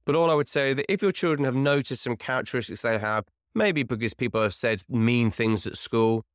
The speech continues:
that they're a bit odd, or that's a bit cringy, or that's a bit weird. Maybe try and reframe it as, "It's not weird, it's just quirky.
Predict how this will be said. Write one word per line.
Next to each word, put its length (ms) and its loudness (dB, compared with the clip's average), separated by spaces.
that 100 0
they're 180 2
a 60 2
bit 140 0
odd, 460 0
or 80 2
that's 240 -2
a 60 -6
bit 180 -2
cringy, 680 0
or 60 2
that's 260 -2
a 40 -4
bit 200 -2
weird. 480 0
Maybe 200 0
try 200 2
and 100 2
reframe 560 0
it 120 0
as, 120 -2
"It's 100 -8
not 180 0
weird, 280 2
it's 120 -4
just 160 -8
quirky. 680 -2